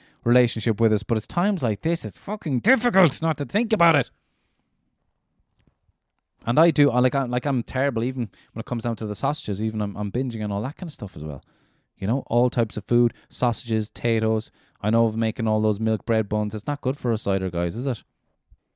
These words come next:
But fuck it. <laughs> That's what we all tell. Like, fuck it. Do you know what I mean? Why not binge? It's part of our, if it's part of our culture, it's part of our culture to binge a little bit here and there.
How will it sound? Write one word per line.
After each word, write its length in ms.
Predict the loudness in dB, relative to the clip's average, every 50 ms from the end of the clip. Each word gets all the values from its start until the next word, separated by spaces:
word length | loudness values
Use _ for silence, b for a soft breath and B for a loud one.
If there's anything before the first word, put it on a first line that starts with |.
| _ _ _ _ _ _ _ _ _
But 100 | 2 2
fuck 340 | 2 2 2 0 0 2 2
it. 300 | 0 0 0 -2 -8 -16 -16 -14 -12 -12 -10 -8 -8
<laughs> 1800 | -8 -8 -12 -14 -10 -10 -10 -10 -10 -12 -12 -12 _ _ _ _ _ _ _ _ _ _ _ _ _ _ _ -20 -20 -20 -20 _ _ _ _
That's 200 | 2 4 4 6
what 80 | 6 8
we 100 | 8 8
all 140 | 8 8 6
tell. 160 | 4 2 0 B -6 0
Like, 240 | 2 4 4 4 0
fuck 400 | -6 -8 0 2 2 2 2 0
it. 220 | -4 -4 -6 -8 -8 -4
Do 100 | -2 0
you 60 | 2
know 60 | 2
what 60 | 2
I 60 | 2 0
mean? 120 | 0 -4 -8 _ _ _ _
Why 180 | 4 4 4
not 260 | 4 2 0 -4 -2 2
binge? 380 | 2 2 2 2 -2 -4 -6 b b b b b
It's 80 | -8 0
part 260 | 4 6 6 6 6
of 100 | 6 4
our, 80 | 4
if 120 | 4 2 0
it's 80 | 2
part 220 | 4 6 6 8 8
of 60 | 6
our 60 | 4
culture, 300 | 6 6 6 6 6 6
it's 100 | 2 2
part 240 | 4 6 6 6 6
of 80 | 4 4
our 100 | 2 4
culture 440 | 4 4 4 4 4 4 2 0 0 _ _ _ _ _ _ _ _ _ _ _ _ _ _ _ _ _ _
to 120 | -2 0 2
binge 360 | 4 6 6 6 6 4 4
a 60 | 4
little 220 | 4 2 2 0
bit 200 | 2 2 2 2
here 220 | 2 2 2 2 2
and 140 | 0 2 2
there. 280 | 2 4 2 0 -2